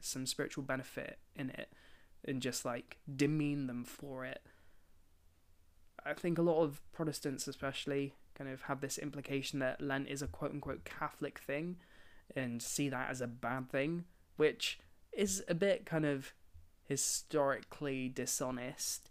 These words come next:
in terms of saying, labeling something Catholic and then just immediately writing it off is just, is just stupid. Like, I've been reading through Augustine's Confessions. I say I've been reading through it. I haven't picked up that book in a sweet hot second,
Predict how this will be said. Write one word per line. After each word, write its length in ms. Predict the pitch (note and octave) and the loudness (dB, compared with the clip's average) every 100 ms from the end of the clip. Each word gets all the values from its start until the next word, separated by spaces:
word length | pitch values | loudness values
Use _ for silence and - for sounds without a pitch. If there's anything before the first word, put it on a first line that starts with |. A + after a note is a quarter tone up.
| - - - | -20 -14 -2
in 120 | C3+ | -2
terms 300 | C3 C3 C3+ | 0 0 2
of 200 | C3 B2+ | 0 -2
saying, 540 | - - D3 C#3+ C3+ C3+ | 0 4 4 4 -2 2
labeling 420 | D3+ D#3 D3+ D3 | 4 4 2 0
something 260 | C#3+ C#3 | -2 -4
Catholic 540 | C#3 D3+ C#3+ E3 D#3 - | -2 -4 0 2 0 0
and 100 | C3+ | -2
then 140 | B2+ | -2
just 200 | C3+ - | -4 -4
immediately 440 | D3 C#3 C3 C3+ C3+ | -2 -2 -2 -2 0
writing 360 | C3 C3+ D3+ | 0 -2 -4
it 80 | C3+ | -6
off 260 | C3 C#3 - | -6 -8 -6
is 160 | C3 | -6
just, 320 | B2+ C3 - - - - | -4 -4 -6 -8 -8 -2
is 180 | D3 | -2
just 260 | - C#3 - | -2 -4 -4
stupid. 500 | - B2+ B2+ C#3 D3 - - - | -2 -4 -2 -4 -4 -8 -4 4
Like, 140 | E3+ | 8
I've 100 | F3+ | 8
been 160 | F#3 E3 | 6 4
reading 280 | D#3+ D#3 | 4 2
through 340 | C#3+ D3 C#3+ C3+ D3+ - - | -2 0 0 0 -6 -12 -4
Augustine's 520 | D3 C#3 - C#3+ C3+ | -2 0 -2 -2 -2
Confessions. 580 | - C3 B2+ - B2 B2+ - - | -2 -2 -2 -2 -6 -8 -10 2
I 80 | F3 | 4
say 160 | G3 | 6
I've 200 | F3+ D3+ | 6 6
been 160 | D3 C#3+ | 4 4
reading 200 | C#3+ C#3 | 2 0
through 100 | B2+ | 2
it. 80 | A#2+ | 6
I 80 | D3 | 6
haven't 400 | D#3+ C#3 B2+ - | 6 2 -2 -6
picked 260 | - - | -8 -6
up 100 | C3+ | -4
that 200 | C3+ C3+ | -4 -4
book 180 | C#3+ B2+ | -6 -6
in 140 | - | -6
a 60 | C3+ | 2
sweet 520 | - - D3 C#3 C3+ | 4 4 2 -2 -4
hot 320 | - C3 B2 - | -8 -6 -4 -2
second, 560 | C3+ B2+ - - D3 | -2 -2 -6 -8 -10